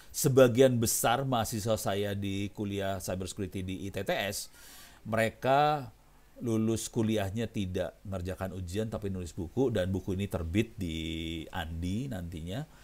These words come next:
Dan pada saat terbit, itu nilainya akan beda banget. Jadi,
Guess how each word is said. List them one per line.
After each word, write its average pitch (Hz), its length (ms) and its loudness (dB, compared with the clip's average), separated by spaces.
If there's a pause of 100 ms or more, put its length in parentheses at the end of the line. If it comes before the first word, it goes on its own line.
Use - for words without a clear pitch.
(220)
Dan 85 880 -2 (160)
pada 90 320 0
saat 87 240 -2
terbit, 123 400 4 (160)
itu 135 640 4 (1040)
nilainya 127 480 8
akan 110 240 4
beda 101 240 8
banget. 101 400 4 (880)
Jadi, 139 400 8